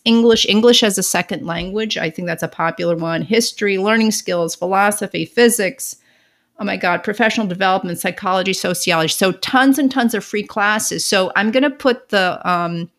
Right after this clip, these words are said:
website info on the show notes, but basically it's saylor dot org. So you could check that out. But let me just tell you, on their website, what it says is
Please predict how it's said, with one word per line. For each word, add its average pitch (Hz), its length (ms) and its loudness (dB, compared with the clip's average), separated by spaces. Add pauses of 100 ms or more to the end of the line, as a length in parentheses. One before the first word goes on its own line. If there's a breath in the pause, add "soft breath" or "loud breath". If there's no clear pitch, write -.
(100)
website 196 520 0
info 170 340 -6
on 165 240 -4
the 160 100 -6
show 247 300 -2
notes, 170 340 -2 (360 loud breath)
but 175 180 -4
basically 208 640 2
it's 165 180 -4
saylor 196 320 -2
dot 170 300 -2
org. 160 380 -2
So - 100 -6
you 233 140 0
could 285 100 -2
check 269 300 -4
that 190 120 0
out. 180 220 0
But 180 140 -2
let 240 120 0
me 285 120 0
just 285 180 -2
tell 220 140 0
you, 190 80 -2
on 220 240 0
their 277 160 0
website, 190 580 -4
what 185 100 -4
it 170 140 -8
says 254 420 -2
is 170 240 -4